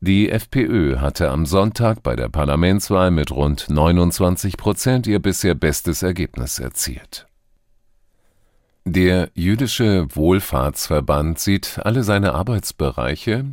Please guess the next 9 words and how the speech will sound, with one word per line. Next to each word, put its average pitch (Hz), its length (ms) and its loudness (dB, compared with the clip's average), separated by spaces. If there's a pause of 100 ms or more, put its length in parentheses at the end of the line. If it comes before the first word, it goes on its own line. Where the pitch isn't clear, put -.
durch 73 200 -6
das - 240 -6
Hamas-Massaker 82 960 0
an 69 140 -2
Israelis 82 760 -2
am 64 140 -6
siebten 78 300 -4
Oktober 82 440 0
zweitausenddreiundzwanzig, 85 1500 0